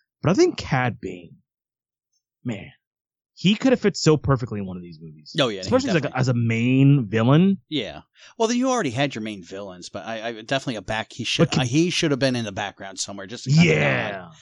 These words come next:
Speaker 2: Just like, ju-, just the, just the bounty hunter nod, like they did in, uh, with Boba Fett. You know, just have him stand in the
Speaker 1: Yeah.
Speaker 2: background. Don't have to say anything. Just him see, see him raise up his, uh, his, his, you know, his ten gallon hat and wink at everybody, and that's
Speaker 1: Man,
Speaker 2: it.
Speaker 1: that,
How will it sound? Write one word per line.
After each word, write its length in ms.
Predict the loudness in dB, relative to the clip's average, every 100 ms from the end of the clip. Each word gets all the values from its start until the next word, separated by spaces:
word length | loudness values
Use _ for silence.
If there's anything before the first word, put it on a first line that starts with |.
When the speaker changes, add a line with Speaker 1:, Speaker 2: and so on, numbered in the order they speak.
| _
Speaker 2:
Just 160 | -6 -4
like, 140 | -4
ju-, 120 | -6
just 280 | -6 -6 -4
the, 80 | -6
just 260 | -4 -4 -4
the 60 |
bounty 300 | -6 -4 -6
hunter 240 | -4 -4 -4
nod, 300 | -4 -4 -4
like 120 | -8
they 80 | -8
did 180 | -8
in, 160 | -8 -10
uh, 240 | -10 -10 -12 -18 -20 -10
with 140 | -6
Boba 240 | -4 -4 -6
Fett. 320 | -6 -6 -10
You 100 | -12
know, 120 | -10
just 160 | -6 -6
have 100 | -6
him 60 |
stand 240 | -8 -8 -6
in 80 |
the 60 | -4
Speaker 1:
Yeah. 60 | -2
Speaker 2:
background. 400 | -4 -6 -10 -10 -8
Don't 140 | -6
have 120 | -6
to 100 | -10
say 160 | -12 -10
anything. 380 | -10 -10 -12 -14 _ -20 -10
Just 260 | -8 -8 -14 _ _ _ -10
him 140 | -6 -4
see, 200 | -6 -4
see 140 | -4
him 100 | -2
raise 180 | -2 -2
up 100 | -6
his, 140 | -6 -4
uh, 180 | -4
his, 200 | -4 -8
his, 340 | -10 -10 -10 -12
you 120 | -12 -10
know, 60 |
his 220 | -10 -12 -18 _ _
ten 160 | -8 -4
gallon 300 | -4 -4 -8
hat 260 | -10 -10
and 160 | -12 -16 _ _ _ -10
wink 260 | -8 -6
at 120 | -6 -8
everybody, 420 | -8 -10 -10 -12
and 160 | -16 -20
that's 360 | -20 -16 -14 -10
Speaker 1:
Man, 100 | -10
Speaker 2:
it. 80 | -8
Speaker 1:
that, 160 | -8